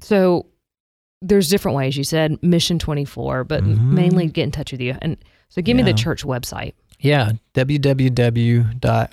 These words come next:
Speaker 2: R T N Atlanta dot com.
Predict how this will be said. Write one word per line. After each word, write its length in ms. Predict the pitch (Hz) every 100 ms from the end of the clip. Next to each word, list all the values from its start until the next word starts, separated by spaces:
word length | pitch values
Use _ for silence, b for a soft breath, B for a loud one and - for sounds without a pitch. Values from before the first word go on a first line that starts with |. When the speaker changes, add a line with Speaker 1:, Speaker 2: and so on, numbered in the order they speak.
| 120
Speaker 2:
R 140 | 113
T 340 | - - 127 -
N 340 | 113 113 120 117
Atlanta 720 | 113 110 107 110 117 123 - -
dot 220 | 110 -
com. 320 | 98 104 143